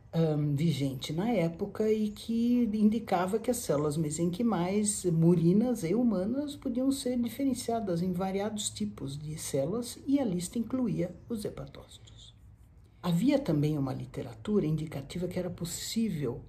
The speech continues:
cultivar hepatócitos adultos, mesmo que por um período curto de tempo. E isto seria bastante, bastaria para,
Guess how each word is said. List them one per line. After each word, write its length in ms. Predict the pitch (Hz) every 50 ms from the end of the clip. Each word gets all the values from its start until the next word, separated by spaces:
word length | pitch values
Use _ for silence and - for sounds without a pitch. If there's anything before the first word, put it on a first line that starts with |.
| - - -
cultivar 500 | - 202 185 185 - 180 165 175 175 190
hepatócitos 720 | 190 190 - 180 180 - 190 185 185 - - 202 190 170
adultos, 760 | 185 185 180 - 170 165 160 160 - - - - - - - - - - -
mesmo 400 | 170 165 180 196 196 202 202 190
que 160 | 190 - -
por 280 | 170 170 - - 175 170
um 120 | 170 175
período 720 | 170 - - 208 196 165 170 180 190 185 170 175 196 208 202 - - - -
curto 440 | - - 170 165 165 165 - - 175
de 160 | 165 - 175
tempo. 460 | 170 - - - 139 139 - - - - - - - - - - - - - - -
E 220 | 160 156 165 175
isto 260 | 190 - - - 214
seria 640 | 208 - - - 208 170 151 151 147 135 - - - - - - -
bastante, 960 | - 185 190 185 - - - - 170 165 175 196 - - - 233 233 - - - - - - - - - - - - - -
bastaria 720 | 165 175 175 170 - - 165 147 151 151 170 202 214 202
para, 580 | 202 - - 175 165 175 180 185 190 196 202